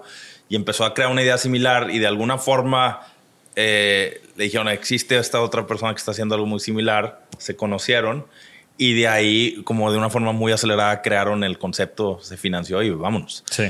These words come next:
Speaker 1: Este, entonces son dos diferenciadores principales, como dices, o sea, uno es toda esta, aplicar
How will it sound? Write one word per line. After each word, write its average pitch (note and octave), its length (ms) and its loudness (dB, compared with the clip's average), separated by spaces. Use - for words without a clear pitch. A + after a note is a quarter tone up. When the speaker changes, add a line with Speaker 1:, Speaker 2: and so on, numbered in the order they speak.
Speaker 1:
Este, F#2+ 720 0
entonces C#3 220 0
son D3+ 160 2
dos D#3 160 0
diferenciadores C#3 480 2
principales, B2 540 0
como A2 180 0
dices, G#2 220 -2
o A2 120 -2
sea, G2+ 140 0
uno B2 220 0
es D3 100 -6
toda C#3 160 4
esta, C#3+ 240 2
aplicar B2 720 0